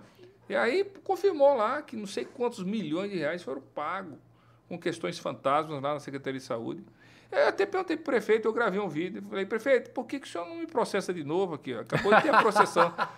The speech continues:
Speaker 1: Acabou de ter, ó. "Por que não processa de novo?" Processa. Processa de novo, prefeito.
Speaker 2: Cara, Cuiabá não é fácil, não. Mas, Lemário,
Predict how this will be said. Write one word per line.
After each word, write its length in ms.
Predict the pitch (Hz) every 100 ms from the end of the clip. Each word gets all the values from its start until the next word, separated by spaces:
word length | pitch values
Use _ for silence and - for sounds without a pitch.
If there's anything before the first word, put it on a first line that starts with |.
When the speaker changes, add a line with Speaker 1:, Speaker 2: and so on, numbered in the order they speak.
| - -
Speaker 1:
Acabou 400 | - 262 349 -
de 120 | 392
ter, 200 | 320 233
ó. 180 | 185 - - -
"Por 240 | - -
que 140 | - 453
não 160 | 466
processa 440 | 453 381 277 226 226
de 140 | 220
novo?" 180 | 190 185
Processa. 680 | - 359 254 302 302 175 - - - _ - - -
Processa 400 | 226 254 285 285
de 60 | 285
novo, 200 | 233 285
prefeito. 460 | 277 196 156 113 - _ _ _ _ _ _ _ _ -
Speaker 2:
Cara, 640 | - 135 131 127 127 123 120
Cuiabá 500 | 120 135 131 120 117
não 80 | 127
é 60 |
fácil, 380 | 123 131 120 -
não. 240 | 190 175 127 - - - - -
Mas, 200 | - 165
Lemário, 440 | 156 175 208 165